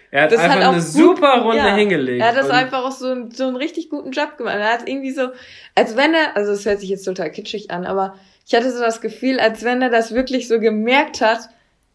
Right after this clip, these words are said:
Speaker 2: dass, dass es jetzt irgendwie drauf ankommt, dass er jetzt,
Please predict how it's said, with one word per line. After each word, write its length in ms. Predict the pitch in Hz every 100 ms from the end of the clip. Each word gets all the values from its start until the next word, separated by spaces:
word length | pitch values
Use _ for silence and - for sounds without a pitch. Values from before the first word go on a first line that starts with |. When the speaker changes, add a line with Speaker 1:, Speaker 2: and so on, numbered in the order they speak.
| -
Speaker 2:
dass, 300 | 226 226 -
dass 200 | 220 226
es 140 | 220
jetzt 300 | 240 233 -
irgendwie 260 | 226 226 233
drauf 260 | 226 233
ankommt, 440 | 220 233 226 180 180
dass 160 | 185
er 100 | 214
jetzt, 420 | 208 208 214 -